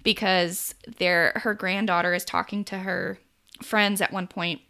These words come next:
and, uh, the topic of, you know, what happened to her grandma came up, and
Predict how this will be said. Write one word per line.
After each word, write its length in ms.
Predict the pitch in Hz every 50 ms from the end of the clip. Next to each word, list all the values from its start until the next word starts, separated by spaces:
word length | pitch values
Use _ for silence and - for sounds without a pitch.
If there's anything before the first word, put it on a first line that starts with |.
| _ _ _ _ _ _ _ _ _ _ _ _ _ _ _ - _ _ - -
and, 460 | 233 226 208 190 190 190 190 190 - - _ _ _ - - - _ _ _ _ _ _ - -
uh, 400 | 208 202 202 185 135 - 60 - -
the 80 | - 202
topic 400 | 202 - 180 180 - - 170 -
of, 180 | 180 175 190 -
you 100 | - 208
know, 60 | 196 185
what 100 | 165 196
happened 300 | 220 208 202 - - -
to 60 | -
her 120 | 202 190
grandma 420 | 196 - 175 180 175 165 165 196 214 - -
came 220 | - - 208 190 165
up, 200 | 156 - - - _ - - - - - _ _ - - -
and 560 | 214 202 185 175 170 165 165 165 170 -